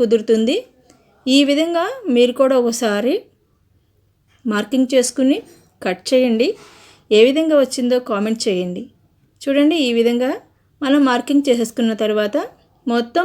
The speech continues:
మనం మార్కింగ్ చేసుకున్న ప్రకారమే కట్ చేసుకుందాము. నాకైతే ఈ బ్లౌజ్కి షోల్డర్ జారే ప్రాబ్లం ఏమీ లేదండి. నేను ఇక నార్మల్గానే కట్ చేసేస్తున్నాను మొత్తం. ఒకవేళ షోల్డర్ జారే ప్రాబ్లం ఉన్నట్లయితే ఆ విధంగా క్రాస్గా, అంటే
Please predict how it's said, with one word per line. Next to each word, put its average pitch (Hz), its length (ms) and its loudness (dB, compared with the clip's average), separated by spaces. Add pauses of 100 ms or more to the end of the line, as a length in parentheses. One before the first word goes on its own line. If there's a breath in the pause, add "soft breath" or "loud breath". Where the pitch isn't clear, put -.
(120)
మనం 240 220 0
మార్కింగ్ 220 380 -4
చేసుకున్న 247 360 -2 (100)
ప్రకారమే 214 480 -2 (220)
కట్ 214 180 -4
చేసుకుందాము. 226 600 -4 (680 soft breath)
నాకైతే 285 400 2 (100)
ఈ - 100 2
బ్లౌజ్కి 269 400 0 (120)
షోల్డర్ 262 360 0
జారే 247 220 0 (100)
ప్రాబ్లం 226 360 0 (100)
ఏమీ 247 180 0 (100)
లేదండి. 220 420 0 (640 soft breath)
నేను 226 180 2
ఇక 233 180 0
నార్మల్గానే 233 580 0 (120)
కట్ 240 180 -4
చేసేస్తున్నాను 226 640 -2
మొత్తం. 202 260 -8 (920)
ఒకవేళ 226 320 2 (100)
షోల్డర్ 294 360 0
జారే 285 280 0
ప్రాబ్లం 254 360 -2 (100)
ఉన్నట్లయితే 240 720 -2 (560 soft breath)
ఆ - 160 -2
విధంగా 277 280 4 (100)
క్రాస్గా, 247 540 -2 (140)
అంటే 240 160 0